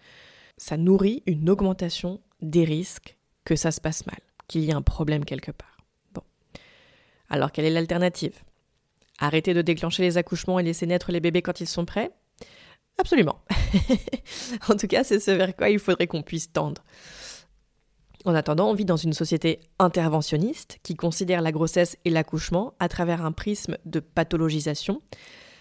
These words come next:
et des déclenchements, on va continuer d'en vivre. Pour l'instant, on continue à vivre aussi avec des dates prévues d'accouchement qui justifient toutes ces pratiques.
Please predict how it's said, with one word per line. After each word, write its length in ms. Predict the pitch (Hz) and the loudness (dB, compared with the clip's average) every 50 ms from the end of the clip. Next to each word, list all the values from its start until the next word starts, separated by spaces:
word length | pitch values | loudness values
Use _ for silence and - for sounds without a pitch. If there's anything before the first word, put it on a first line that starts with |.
| _ _ _ - | _ _ _ -2
et 80 | 196 | 0
des 100 | 170 165 | 2 2
déclenchements, 580 | 160 156 170 165 175 170 175 - - 170 185 214 | 4 4 4 2 2 -2 -2 0 2 2 2 4
on 40 | 226 | 2
va 100 | 196 175 | 2 0
continuer 460 | - 185 180 185 - 180 175 170 175 | 0 -2 -4 -2 -2 0 2 2 4
d'en 120 | 170 180 | 4 2
vivre. 380 | 170 156 143 - - - - _ _ _ _ _ _ _ _ _ _ _ _ _ _ _ _ _ _ _ _ _ _ - | 2 0 -4 -10 -12 -18 -20 _ _ _ _ _ _ _ _ _ _ _ _ _ _ _ _ _ _ _ _ _ _ -10
Pour 100 | - 135 | -8 -8
l'instant, 380 | 135 - 139 - - 180 208 233 | -8 -8 -6 -2 0 0 2 2
on 100 | 226 208 | 0 0
continue 380 | - 170 160 - - 170 170 | -2 -4 -4 -2 0 2 2
à 60 | 165 | 4
vivre 200 | 160 170 170 165 | 4 4 2 2
aussi 240 | 165 165 160 - 202 | 2 0 0 2 2
avec 180 | 190 160 165 151 | 2 2 2 0
des 140 | 143 151 143 | 0 0 0
dates 320 | 139 143 143 - - - | 0 0 -2 -2 -2 -4
prévues 300 | - - 220 214 220 214 | -2 -2 0 0 0 2
d'accouchement 580 | 220 220 208 - 240 226 - - 170 147 160 - _ _ _ _ - - _ _ _ _ | 2 2 0 0 -4 -4 -2 -2 -2 -2 -2 -4 _ _ _ _ -20 -20 _ _ _ _
qui 200 | - - 185 180 | -2 0 2 4
justifient 520 | 175 196 208 - - - 240 - - 147 | 4 4 4 2 0 -6 -4 -2 -2 -2
toutes 180 | - 156 147 - | -2 -2 -4 -4
ces 100 | - - | -6 -8
pratiques. 520 | - - - - - - - - - _ | -8 -8 -12 -14 -18 -20 -20 -20 -20 _